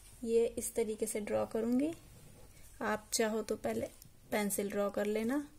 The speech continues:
एक वाइट कलर का मैंने स्मॉल हार्ट कट कर लिया है और अब मैं उसको बिल्कुल बीच में ऐसे पेस्ट कर रही हूँ।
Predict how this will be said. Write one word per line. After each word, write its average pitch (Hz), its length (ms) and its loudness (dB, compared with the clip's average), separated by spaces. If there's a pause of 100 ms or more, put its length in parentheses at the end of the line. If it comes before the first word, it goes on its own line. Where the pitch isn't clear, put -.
(3750)
एक 247 200 10
वाइट 240 240 10
कलर 262 240 8
का 262 160 8
मैंने 247 300 6
स्मॉल 233 360 4
हार्ट 233 260 4 (1000)
कट 254 160 10
कर 254 180 8
लिया 254 260 12
है 262 80 10
और - 60 6
अब 226 140 4
मैं 226 140 4
उसको 226 220 2
बिल्कुल 226 300 4
बीच 226 240 2
में 233 100 2
ऐसे 226 180 2
पेस्ट 226 320 0
कर 240 180 0
रही 247 160 2
हूँ। 302 140 6